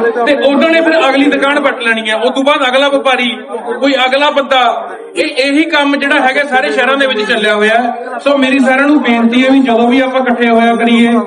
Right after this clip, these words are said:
ਤੇ ਸਾਰੇ ਆਇਆ ਕਰੋ, ਕਿਉਂਕਿ ਜਿਹੜਾ ਇਹ, ਜਿਹੜਾ ਆਪਾਂ ਮਤਲਬ ਇਕੱਠੇ ਹੋ ਕੇ ਵਿਰੋਧ ਕਰਦੇ ਆ ਨਾ, ਇਹਦਾ ਅਸਰ ਪ੍ਰਸ਼ਾਸਨ ਤੇ ਵੀ ਹੁੰਦਾ ਹੈ,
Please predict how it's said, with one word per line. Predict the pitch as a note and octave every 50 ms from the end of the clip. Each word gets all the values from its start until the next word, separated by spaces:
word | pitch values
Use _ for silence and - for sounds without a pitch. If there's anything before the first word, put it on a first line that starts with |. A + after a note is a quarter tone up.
| G3+ G#3 - A3 A3 - C4+
ਤੇ | C4
ਸਾਰੇ | B3+ B3 B3+ B3+ C4 D4 D4
ਆਇਆ | C#4 C4 B3 B3 B3
ਕਰੋ, | B3 B3 B3+ C4 C4 C4 C4 B3+ B3+ - - - - - -
ਕਿਉਂਕਿ | C#4+ C#4+ D4 D#4+ E4
ਜਿਹੜਾ | D4 - C4 C4 C4+ D#4 E4
ਇਹ, | E4 D#4+ D4 D4 D4+ D4+
ਜਿਹੜਾ | C4+ D4 D#4+ E4 E4 E4 D4+
ਆਪਾਂ | C4+ C4+ C4 D4 D4 D4 D4 - - - - - - _ _ _ -
ਮਤਲਬ | A#3 B3 B3 C#4 D4 D4 C#4+
ਇਕੱਠੇ | - - - - - C#4 C4+ C4+ D4 D4
ਹੋ | D4 D4 D4
ਕੇ | D4 D#4
ਵਿਰੋਧ | D4+ A#3+ B3+ - D4 D4+ E4
ਕਰਦੇ | D4+ C#4+ C4 B3 A#3 A#3+
ਆ | A#3 A3+
ਨਾ, | A3+ C4 A#3+ A#3 - - - - - - -
ਇਹਦਾ | G#3 B3 C#4 D#4+ D#4+
ਅਸਰ | D#4 D#4 D#4 D#4+
ਪ੍ਰਸ਼ਾਸਨ | D#4 D#4+ D#4+ - C4+ B3+ A#3+ A#3+ B3+ C#4 C#4
ਤੇ | C#4 C#4+
ਵੀ | C#4+ D4+ D#4
ਹੁੰਦਾ | C#4+ C4+ C4+ C4+ C4
ਹੈ, | C4 C4 B3 A#3+ -